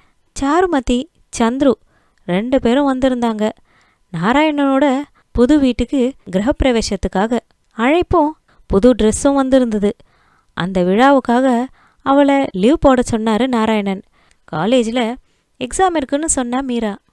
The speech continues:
அவ சொன்னது உண்மைதான். ஆனாலும் அவ அப்பாவுக்கு இவ வரமாட்டேன்னு சொன்ன விஷயம் கோவத்தை ஏற்படுத்தி இருந்ததுன்றது அவளுக்கே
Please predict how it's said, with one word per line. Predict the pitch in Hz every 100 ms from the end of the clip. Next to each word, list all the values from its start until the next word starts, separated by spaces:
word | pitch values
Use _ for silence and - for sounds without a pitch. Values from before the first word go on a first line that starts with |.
| _ _ _ _
அவ | - 165 165
சொன்னது | - 180 262 277 269
உண்மைதான். | 247 254 254 233 - _ _ _ -
ஆனாலும் | 196 277 277 302 277 302 _ _
அவ | - 254
அப்பாவுக்கு | 226 - 359 302 - 285 294 _ -
இவ | 208 196 170
வரமாட்டேன்னு | 180 285 285 269 302
சொன்ன | 302 277 277
விஷயம் | 254 - 294 262 - _ _ -
கோவத்தை | 185 247 277 -
ஏற்படுத்தி | 269 262 - 269 - 262
இருந்ததுன்றது | 262 254 247 269 254 247 254 254 - _ _ -
அவளுக்கே | 320 392 349 - 302